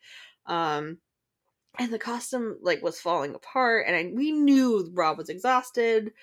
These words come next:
and, like, it's a big costume to wear, and it's just frustrating 'cause you put so much time into something.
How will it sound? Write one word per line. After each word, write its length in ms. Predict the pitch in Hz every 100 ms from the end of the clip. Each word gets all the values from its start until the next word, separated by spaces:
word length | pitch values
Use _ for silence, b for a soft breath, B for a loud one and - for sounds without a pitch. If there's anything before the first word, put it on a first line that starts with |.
| B B B -
and, 480 | 208 190 180 175 175
like, 480 | 165 160 147 - -
it's 160 | 208 -
a 80 |
big 320 | 196 - 269 220
costume 500 | 226 202 214 233 208
to 80 |
wear, 400 | 190 190 196 185
and 100 | 156
it's 100 | 185 -
just 140 | -
frustrating 680 | - 185 190 - 202 196 196
'cause 160 | 202 190
you 60 |
put 200 | 202 359
so 100 | -
much 180 | 208 156
time 340 | - 190 185 190
into 180 | 185 185
something. 640 | 185 180 - 180 180 185